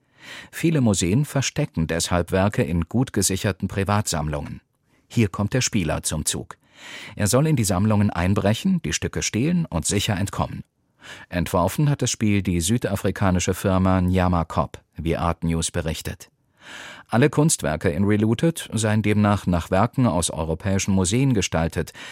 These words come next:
wie die Ngaji-Trommel aus Kenia, die im Britischen Museum steht.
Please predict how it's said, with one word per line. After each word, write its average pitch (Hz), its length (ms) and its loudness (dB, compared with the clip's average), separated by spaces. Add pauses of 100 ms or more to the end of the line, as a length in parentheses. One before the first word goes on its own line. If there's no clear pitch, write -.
(140)
wie 85 140 -2
die 82 200 0
Ngaji-Trommel 95 1000 2
aus 78 180 -2
Kenia, 92 500 2
die 78 120 -6
im 71 120 -4
Britischen 87 440 -2
Museum 95 380 2
steht. - 380 -8